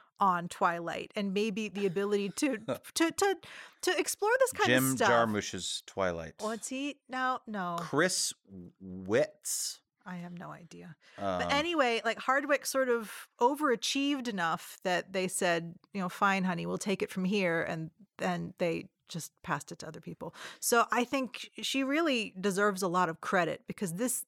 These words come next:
Speaker 1: she really directed the hell out of this movie.
Speaker 2: Yes,
Speaker 1: Truly.
Speaker 2: and there is an,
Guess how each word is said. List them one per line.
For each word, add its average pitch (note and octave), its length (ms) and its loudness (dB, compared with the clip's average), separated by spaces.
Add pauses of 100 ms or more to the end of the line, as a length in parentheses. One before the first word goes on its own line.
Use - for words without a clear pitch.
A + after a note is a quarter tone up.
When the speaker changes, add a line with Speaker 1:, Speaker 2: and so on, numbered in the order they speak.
(160)
Speaker 1:
she B3 160 -4
really D4 260 2
directed E3+ 380 -6
the - 60 -14
hell E3+ 220 -4
out D3+ 140 -4
of D3 60 -12
this - 160 -14
movie. E3 420 -12 (360)
Speaker 2:
Yes, D#3+ 240 4
Speaker 1:
Truly. B3 320 2
Speaker 2:
and C#3 100 2
there D3+ 160 6
is C#3 180 2
an, C3+ 160 0